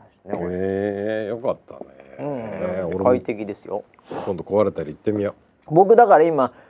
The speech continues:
Speaker 1: この仕事で使って、まあ、まさに今ここにあるMacBook Proなんですけど、
Speaker 2: はい。はい。
Speaker 1: もうちょっとデカめのやつですけど、
Speaker 2: はい。
Speaker 1: もうこれも、もうか-、あの、結構ボロくて、
Speaker 2: うん。
Speaker 1: はい、キーボードもいかれてきて、
Speaker 2: うん。
Speaker 1: ねえ、なんかあれなんで、これはもう直さないです。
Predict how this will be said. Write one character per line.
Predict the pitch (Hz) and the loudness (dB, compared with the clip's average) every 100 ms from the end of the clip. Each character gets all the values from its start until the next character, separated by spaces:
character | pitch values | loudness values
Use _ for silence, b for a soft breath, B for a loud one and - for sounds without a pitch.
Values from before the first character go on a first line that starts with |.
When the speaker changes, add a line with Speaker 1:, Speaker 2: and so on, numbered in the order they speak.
| b | b
Speaker 1:
こ | - | -6
の | 139 | -4
仕 | 135 214 | 0 4
事 | 262 285 | 6 8
で | 277 | 6
使 | 269 254 | 6 4
っ | 247 | 4
て、 | 220 | 2
ま | 208 | 2
あ、 | |
ま | 180 190 | 2 2
さ | 185 | 0
に | 143 | 0
今 | 131 | -2
こ | 110 | -2
こ | 117 | -2
に | 120 | 0
あ | 117 | 0
る | 113 | 2
MacBook | 113 - 117 113 - - 98 - - | -2 -2 -4 -6 -8 -2 0 0 -2
Pro | - 107 85 | -2 0 0
な | 78 82 | -4 -12
ん | 82 | -14
で | - | -16
す | - | -10
け | - | 2
ど、 | 190 | 6
Speaker 2:
は | |
い。 | 160 | 6
は | 92 | 6
い。 | |
Speaker 1:
も | 92 | 0
う | |
ち | 101 | -4
ょ | 101 | -4
っ | |
と | 85 | -2
デ | 95 | -4
カ | 95 | -4
め | 92 | -6
の | 92 | -6
や | 92 | -6
つ | - | -8
で | - | -14
す | - | -12
け | 90 | -8
ど、 | 98 | -4
Speaker 2:
は | 90 | -6
い。 | |
Speaker 1:
も | 90 | -2
う | |
こ | - 151 | 2 4
れ | |
も、 | 151 139 101 | 4 2 0
も | - - | -4 -12
う | 92 | -8
か-、 | - 90 | -6 -6
あ | 90 | -6
の、 | 90 87 82 | -10 -10 -4
結 | 123 | -2
構 | - | -2
ボ | 85 98 | -2 0
ロ | 101 | 0
く | 95 - | -2 -6
て、 | - 90 | -12 -10
Speaker 2:
う | 95 | -8
ん。 | 98 90 78 80 | -8 -10 -12 0
Speaker 1:
は | 95 82 | 2 2
い、 | - | 0
キ | - 139 | -2 2
ー | |
ボ | 127 | 4
ー | |
ド | 98 | 2
も | 87 85 80 - | -2 -6 -6 -6
い | 104 | -4
か | 107 98 | 2 2
れ | 95 | 2
て | 92 92 | -2 -6
き | _ | _
て、 | 95 - - | -12 -12 -10
Speaker 2:
う | |
ん。 | 95 87 | -10 -8
Speaker 1:
ね | 110 107 78 | -4 -4 -4
え、 | 92 | -6
な | 113 | -6
ん | |
か | 85 82 | -2 -4
あ | |
れ | 82 | -4
な | 82 80 | -8 -12
ん | |
で、 | 78 78 - b b - | -12 -12 -14 b b -2
こ | 196 | 4
れ | 220 | 6
は | 220 202 | 8 6
も | 196 127 | 6 4
う | |
直 | 107 135 | 4 4
さ | 151 165 | 4 0
な | 95 | -6
い | |
で | 82 | -14
す。 | - _ | -20 _